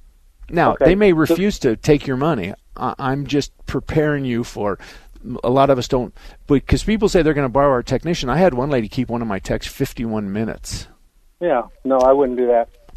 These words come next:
Speaker 1: So I,
Speaker 2: But I would
Speaker 1: I, I would do that.
Speaker 2: I'm sorry. Did I hear you say if it's a wheel bearing, I can swerve to the right and the left and it'll change?
Speaker 1: Yeah, that's correct. You're going down the street, going, going straight,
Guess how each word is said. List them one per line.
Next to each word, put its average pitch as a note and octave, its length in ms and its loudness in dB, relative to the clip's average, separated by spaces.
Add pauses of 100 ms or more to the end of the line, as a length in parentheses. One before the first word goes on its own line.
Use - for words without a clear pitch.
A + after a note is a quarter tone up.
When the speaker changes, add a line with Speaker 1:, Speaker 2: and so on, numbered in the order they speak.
(400)
Speaker 1:
So G#2+ 340 -2
I, C#3+ 120 -4
Speaker 2:
But - 80 2
I E3 180 6
would G2+ 80 -2
Speaker 1:
I, - 140 -4 (640)
I A#2 100 -2
would B2 140 -4
do A2+ 100 -4
that. G2 220 -4 (840)
Speaker 2:
I'm F3 140 -2
sorry. D3 260 2 (240)
Did D#3+ 80 -4
I F3 100 0
hear F#3+ 160 0
you F3 240 -6
say E3 160 -2
if D3 160 -8
it's - 140 -16
a C#3+ 80 -6
wheel D#3 280 -2
bearing, D#3 420 -2
I C3+ 120 -10
can C3 180 -18 (200)
swerve D3+ 360 -2
to E3 80 -2
the C#3 120 -4
right C3 360 2
and D3 160 -6
the C3+ 120 0
left C3 320 -2
and C3+ 140 -4
it'll B2+ 180 -4
change? C#3 400 -4 (580)
Speaker 1:
Yeah, B2 220 2
that's A#2 240 0
correct. C3 320 -2
You're A#2 80 -6
going A#2 180 -4
down B2 140 -2
the A#2 80 -6
street, B2+ 460 -6
going, A2+ 200 -4
going A#2+ 280 -6
straight, B2 380 -2